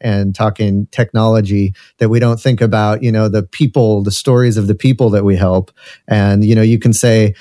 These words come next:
you, if you work with, like, a, a bakery putting together their P O S system, you can,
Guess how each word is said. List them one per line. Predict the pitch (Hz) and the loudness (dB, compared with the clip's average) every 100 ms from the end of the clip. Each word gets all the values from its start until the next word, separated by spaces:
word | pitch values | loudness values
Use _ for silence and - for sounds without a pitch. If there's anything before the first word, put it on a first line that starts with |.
| - - | -12 -2
you, | 127 160 123 127 | 0 0 -2 -2
if | 170 170 - 139 | -2 -2 -2 0
you | 139 123 | 2 2
work | 131 123 | 2 2
with, | 131 117 | 2 2
like, | 113 104 135 | 2 0 0
a, | 113 107 110 120 107 104 | 2 2 0 2 2 0
a | |
bakery | 107 107 127 117 120 104 | -2 0 0 2 2 2
putting | 92 131 | 0 0
together | 123 113 113 107 | 0 2 2 2
their | 107 | 2
P | 95 120 | 2 2
O | 110 | 2
S | 113 123 | 2 0
system, | - 98 - 101 | -2 -4 -2 0
you | 104 101 | 0 0
can, | 110 101 | 0 -2